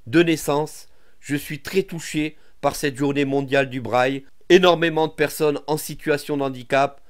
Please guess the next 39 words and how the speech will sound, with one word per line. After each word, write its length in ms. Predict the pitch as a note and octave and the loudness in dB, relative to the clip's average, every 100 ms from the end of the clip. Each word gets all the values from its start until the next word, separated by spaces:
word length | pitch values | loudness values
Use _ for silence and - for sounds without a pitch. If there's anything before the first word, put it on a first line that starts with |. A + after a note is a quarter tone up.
| - - - | -20 -20 -18
Je 120 | - | -2
compte 200 | E3+ E3+ | 0 2
sur 160 | G3 E3+ | 2 2
vous 180 | G3 | 0
pour 240 | F3+ D3+ C#3 | -4 -6 2
partager 460 | E3+ - E3+ D3 | 0 2 -2 -2
cette 240 | D#3+ D#3+ C#3+ | -4 -6 -8
vidéo 380 | D3 C#3 D#3 D3 | -8 0 2 2
un 40 | |
maximum. 680 | C#3+ D3+ - D#3 D3+ D#3 C#3 - B2 | 0 -4 -6 -4 -2 -2 -4 -12 0
Bravo 480 | E3 E3 F#3 F3+ - | 2 4 2 -2 -4
à 100 | C3 | -8
tous 220 | - G3 | -6 -2
les 120 | E3+ | -2
braillistes, 600 | B2 D3+ D3 D#3 D#3+ - - - - | 0 0 0 -2 -12 -16 -20 -16 0
bravo 460 | D3 D#3+ F3+ F3+ - | 4 4 2 0 -2
à 100 | C3+ | -6
toutes 260 | G#3+ G#3+ | -6 -2
les 100 | F3 | -2
personnes 580 | D#3 E3 - F3+ F3 D3 - - - | 0 -2 -2 0 0 0 -10 -20 -12
qui 140 | C#3+ | -8
s'investissent 880 | - G3+ F#3 F3+ - - F#3 E3+ - - - - | 2 4 4 2 0 -10 -10 -10 -14 -18 -18 4
dans 180 | D#3+ | 6
le 120 | F3 F3 | 8 4
monde 320 | F3 F3 C#3 | 2 0 0
du 140 | D3 | -6
braille, 420 | B2+ C3+ D3+ D#3 - - - | -2 2 2 0 -6 -16 2
dans 180 | D3 | 6
le 100 | D#3+ | 6
monde 240 | D#3+ D#3+ D3+ | 4 0 2
de 80 | C3+ | 2
la 120 | B2 | 2
déficience 560 | C#3 F3 D#3+ - D#3+ | 0 -4 -6 -2 -2
visuelle, 580 | C#3+ D3+ C3 C#3+ D3 C#3 - - - | -2 -8 2 6 6 4 -6 -20 -4
dans 120 | C3+ | 0
le 120 | D3 | 2
monde 240 | D#3 F3 D#3+ | 2 2 2
de 60 | |
l'handicap. 640 | D3+ D3+ C#3 C3 C#3+ D3 | 0 0 -2 2 4 4